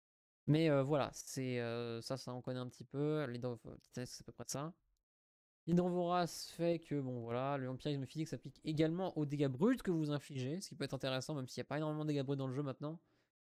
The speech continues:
Même si on, ça se rajoute un petit peu plus, je crois qu'il y en avait, euh, dans l'item, euh, comment il s'appelle, là, euh, l'item de tireur qu'on avait vu au tout début, qui, euh, cure de Kraken, je crois que c'est ça. Euh, qui donnait donc du coup des dégâts bruts avec le, le passif, euh, des trois autos de Vayne.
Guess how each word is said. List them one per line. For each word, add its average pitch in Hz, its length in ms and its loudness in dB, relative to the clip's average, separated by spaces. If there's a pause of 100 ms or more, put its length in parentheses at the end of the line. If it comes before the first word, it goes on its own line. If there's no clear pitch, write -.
(320)
Même 127 100 -10
si 131 260 -6
on, 123 180 -8
ça 123 160 -10
se - 120 -18
rajoute 127 240 -10
un 123 300 -8
petit - 100 -20
peu 127 120 -8
plus, 165 120 -12
je - 140 -12
crois - 120 -12
qu'il - 140 -12
y - 40 -12
en - 20 -10
avait, 123 340 -2
euh, 120 400 -2 (1120)
dans 135 260 0
l'item, 131 320 0
euh, 120 500 -2
comment 123 160 -8
il 123 60 -6
s'appelle, 117 400 -10
là, 117 160 -12 (220)
euh, 69 760 -14 (380)
l'item 123 300 -12
de 123 80 -10
tireur 127 400 -8
qu'on 123 100 -10
avait 123 140 -6
vu 127 80 -8
au 123 40 -8
tout 127 120 -10
début, 127 320 -6
qui, 120 420 -10
euh, 117 240 -4 (460)
cure 170 160 4
de 165 40 6
Kraken, 160 320 -4
je - 40 -12
crois 131 120 -14
que 131 60 -12
c'est 131 120 -14
ça. 147 140 -12 (1200)
Euh, 127 240 2
qui - 160 -14
donnait 131 300 -4
donc 135 180 -6
du 120 140 -10
coup - 100 -16
des 135 80 -4
dégâts 123 240 0
bruts 123 320 -2
avec 117 260 -4
le, 104 160 -10
le 107 120 -10
passif, 123 500 -10
euh, 113 80 -12
des 113 100 -8
trois 117 220 -8
autos 123 160 -6
de 117 60 -6
Vayne. 139 260 -4